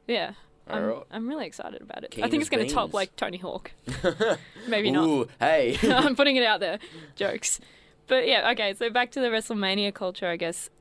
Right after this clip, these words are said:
Speaker 1: Uh, we had Ronda Rousey at
Speaker 2: Mm.
Speaker 1: WrestleMania thirty-one, I think, and they were trying to do a work with her and Stephanie.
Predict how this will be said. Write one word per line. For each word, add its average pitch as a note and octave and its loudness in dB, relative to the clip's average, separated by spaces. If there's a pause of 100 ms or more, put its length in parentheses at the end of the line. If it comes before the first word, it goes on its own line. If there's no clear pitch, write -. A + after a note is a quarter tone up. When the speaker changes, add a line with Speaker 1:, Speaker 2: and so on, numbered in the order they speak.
(280)
Speaker 1:
Uh, G3 2
we F#3+ 0
had F#3+ 2 (460)
Ronda G3 0
Rousey G3 0 (140)
at F3+ 2 (260)
Speaker 2:
Mm. A2+ -8
Speaker 1:
WrestleMania G3 -4
thirty-one, G3+ -4 (320)
I G3 -8
think, - -18
and G3+ -4
they G3 0
were F#3+ 0
trying G3 -2
to F#3+ -6
do F3+ -4
a F3 2
work D3+ -6
with F#3+ -6
her F#3 0
and F3+ -6 (280)
Stephanie. B3 -4